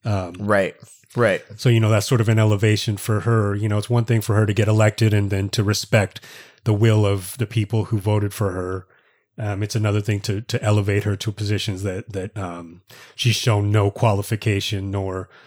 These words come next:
Speaker 1: um, you know, reason that, that she should be, uh, allowed to do these, you know, these things that are ki-, kinda considered an honor. So,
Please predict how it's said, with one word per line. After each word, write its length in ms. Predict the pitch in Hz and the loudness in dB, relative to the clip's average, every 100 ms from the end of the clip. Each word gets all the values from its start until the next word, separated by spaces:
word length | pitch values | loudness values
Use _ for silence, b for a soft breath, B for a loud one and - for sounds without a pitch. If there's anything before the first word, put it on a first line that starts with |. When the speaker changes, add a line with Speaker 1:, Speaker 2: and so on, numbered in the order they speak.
| b b b b - | b b b b -8
Speaker 1:
um, 600 | 92 85 80 80 - - _ _ - - - | -8 -8 -16 -18 -20 -20 _ _ -20 -20 -10
you 100 | - | -2
know, 80 | 107 | -2
reason 400 | 92 107 98 95 | 0 0 0 -6
that, 300 | 92 95 - | -8 -12 -10
that 160 | 104 92 | -10 -6
she 160 | - 107 | -4 -2
should 200 | 107 98 | -2 -6
be, 360 | 92 90 104 _ - | -8 -8 -16 _ -14
uh, 180 | 95 - | -12 -2
allowed 340 | 104 95 92 | 0 2 -2
to 80 | 104 | -2
do 180 | 101 101 | -2 -2
these, 380 | 101 95 - 156 | -2 -6 -10 -4
you 120 | 117 | -4
know, 220 | 87 90 _ - | -4 -10 _ -8
these 140 | 101 | -6
things 160 | - 101 | -4 0
that 100 | 123 | 2
are 40 | |
ki-, 260 | 127 196 - | 4 2 0
kinda 200 | - 175 | 0 2
considered 400 | 135 131 127 107 | 2 2 4 4
an 100 | 101 | 2
honor. 280 | 117 117 90 - B B | 4 2 0 -10 B B
So, 280 | - 220 190 | 2 4 4